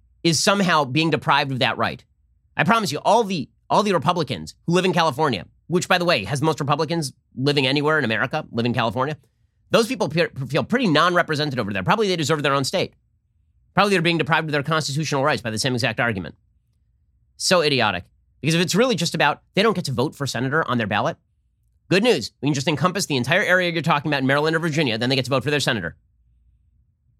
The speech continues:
But you don't want that. You don't want that because all that would mean is the same exact number of Democratic senators. Mondaire Jones, Democrat of New York, here's what he had to say about this. He says, "I have had enough of my colleagues'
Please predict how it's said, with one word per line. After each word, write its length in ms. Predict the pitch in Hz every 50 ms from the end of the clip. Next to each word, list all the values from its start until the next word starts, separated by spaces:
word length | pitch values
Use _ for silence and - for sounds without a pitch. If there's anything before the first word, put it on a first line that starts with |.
| _ _ _ -
But 80 | 180
you 60 | 175 180
don't 120 | 180 180
want 200 | 208 226 233 -
that. 160 | - - - _ _ _ _ -
You 80 | 131 156
don't 120 | 170 170
want 180 | 190 208 208 -
that 140 | 127 113
because 220 | 98 123 151 135 - - - -
all 100 | 143 156
that 120 | 165 123
would 80 | 151 143
mean 160 | 156 147 113
is 100 | 104 120
the 60 | 110
same 180 | 117 - 160 151
exact 260 | 143 131 147 123 -
number 180 | 147 139 135 135
of 80 | 107
Democratic 360 | 113 123 127 120 120 117 110 -
senators. 420 | - 107 101 80 64 60 - - _ _ _ _ _ _ _ _ _ _ -
Mondaire 400 | 131 175 233 277 262 254 247 220
Jones, 360 | 139 196 226 190 123 113 117
Democrat 300 | - 160 160 147 165 147
of 60 | 147 143
New 80 | 139
York, 220 | 139 147 143 135 180
here's 140 | 214 190
what 80 | 170 160
he 80 | 175 208
had 100 | 170 120
to 80 | 113
say 120 | 113 117 104
about 180 | 98 95 95
this. 180 | - 135 135 - _ _ _ _ _ _ _ -
He 80 | 160
says, 320 | 147 180 175 151 143 - - _ _ _ - 185
"I 80 | 247
have 80 | 226 165
had 160 | 175 170 151
enough 420 | 139 147 165 180 180 - - - - _ _ 156 -
of 100 | 156 165
my 140 | 175 156 156
colleagues' 340 | - 156 170 165 156 -